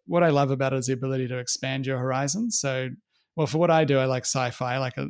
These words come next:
some of the science fiction stuff can just blow your mind. I think Rainbow's End for how to think about augmented reality and what's coming is a really great sci-fi book. Um, but just, yeah, it, it, it, it gives you an ob-, ability to put your mind in someone else's mind in a way that's hard to do in other,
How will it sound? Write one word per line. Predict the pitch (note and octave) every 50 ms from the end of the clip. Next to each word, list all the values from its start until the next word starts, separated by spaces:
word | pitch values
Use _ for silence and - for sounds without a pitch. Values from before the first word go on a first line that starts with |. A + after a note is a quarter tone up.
| - - C3
some | - D3 C#3
of | C3 C3
the | B2+
science | - - C#3 C3 B2+ A#2+ -
fiction | - C#3 - - C3+ B2+
stuff | - - B2+ -
can | - C3+ C3
just | B2 B2+ - - _ _ - _ _
blow | - C3+
your | C3 B2+ B2+
mind. | B2+ B2+ B2+ C3 C3
I |
think | B2 - C3+ C3 - -
Rainbow's | B2+ C3 C3+ C3+ C3+ B2+ B2+ B2+ A#2 C3
End | B2+ B2+ B2+ B2+ B2+ -
for | - - B2+ B2 A#2+ - _ - - - - _
how | - C3+
to | C3 C3
think | - C3+ C3 B2+
about | B2 B2+ C3 -
augmented | - C3 B2 C3+ C3+ C3 C3 B2+ A#2
reality | B2+ B2+ B2+ C3 C3+ C3 B2+
and | C3 C3
what's | C3 A2+ - -
coming | - C3+ C3 C3 C3 C3
is | B2+ A#2+
a | B2
really | B2 B2+ B2 B2+ B2
great | B2+ C3 C3 C3 - -
sci-fi | - - - - C3+ - D#3+ D3
book. | C3+ D3+ D#3+ - - - _ -
Um, | C#3+ C#3+ C#3 C3+ C3 B2+ - _ _ _ _ _ _ _ _ _ _ _ _ _ -
but | - E3+ G#3+
just, | A#3 B3 A3+ - - - - _ _ - - _ _
yeah, | - F3+ D#3 D3
it, | D3+ - - F#3 F3 - -
it, | F#3 E3+ - _ _ _ _ -
it, | D#3 D#3 D#3 - _ - _ _
it | D#4+ - - -
gives | G3 G#3+ G#3+ G#3+
you | G#3+
an | F#3+ F3+
ob-, | D#3+ D3 D#3 E3 -
ability | D#3 C#3+ B2+ D3+ D3 D3+ C#3+ C#3+
to | B2+ C3
put | - - D3+ -
your | C#3+ C#3+ C3+
mind | C3 C3 C3 C3 C3 C3+ C3
in | B2+ B2+ B2+
someone | - C#3 C3 B2+ B2
else's | B2 B2+ - - C3+ B2
mind | B2+ C3 B2+ B2+ B2+ B2
in | B2 C3
a | B2+
way | B2+ C3 B2+
that's | B2 B2+ B2+ -
hard | - C#3 C3 B2+ A#2+
to | -
do | B2+ C3 B2+ B2+
in | B2 B2
other, | B2 B2 B2+ B2 B2